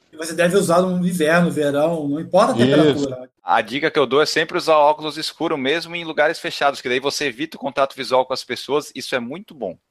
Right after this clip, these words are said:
Speaker 2: Hoje eu já corro por outro motivo, por um problema de visão que me acontece, mas eu sempre gostei de correr com óculos de sol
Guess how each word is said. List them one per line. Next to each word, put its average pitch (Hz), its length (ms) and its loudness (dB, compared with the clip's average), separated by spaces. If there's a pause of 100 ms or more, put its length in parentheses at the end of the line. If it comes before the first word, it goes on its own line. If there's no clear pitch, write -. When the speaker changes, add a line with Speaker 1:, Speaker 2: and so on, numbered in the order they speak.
(120)
Speaker 2:
Hoje 185 420 4
eu 160 120 4
já 151 120 4
corro 151 240 0
por 139 140 -2
outro 147 160 2
motivo, 156 400 0
por 131 180 -2
um 127 100 2
problema 127 380 4
de 113 80 -6
visão 113 300 0
que 120 120 -6
me 110 320 4
acontece, 110 840 0 (360)
mas 131 840 2
eu 147 220 4
sempre 170 280 -2
gostei 160 300 2
de 151 80 -4
correr 143 300 2
com 135 180 -10
óculos 131 460 0
de 120 100 -6
sol 135 800 2